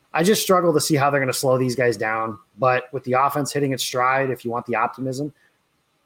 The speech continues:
six weeks ago, I would have told you there's not a chance in hell the Packers could win a shootout with the way their offense is. Just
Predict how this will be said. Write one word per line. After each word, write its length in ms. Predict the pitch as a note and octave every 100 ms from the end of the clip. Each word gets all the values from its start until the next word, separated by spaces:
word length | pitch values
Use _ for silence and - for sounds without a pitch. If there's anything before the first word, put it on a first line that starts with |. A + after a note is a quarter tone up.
| _ -
six 380 | - - A#3 F3
weeks 240 | F#3+ -
ago, 180 | D3 C3
I 100 | B2+
would 120 | B2
have 80 | -
told 200 | C3+ B2
you 80 | A#2+
there's 220 | B2 B2
not 180 | C3+ B2+
a 40 |
chance 340 | - C#3 B2+
in 80 | B2
hell 240 | A2+ A2+ G2+
the 60 |
Packers 400 | G2 A2+ - A2+
could 120 | -
win 140 | G#2+ G#2
a 40 |
shootout 500 | - - G2+ F2 F2+ -
with 100 | A2+
the 60 | A#2+
way 120 | A2
their 140 | G2+
offense 400 | G2 G2 F2 -
is. 180 | D#2 D#2+
Just 300 | B2 A2+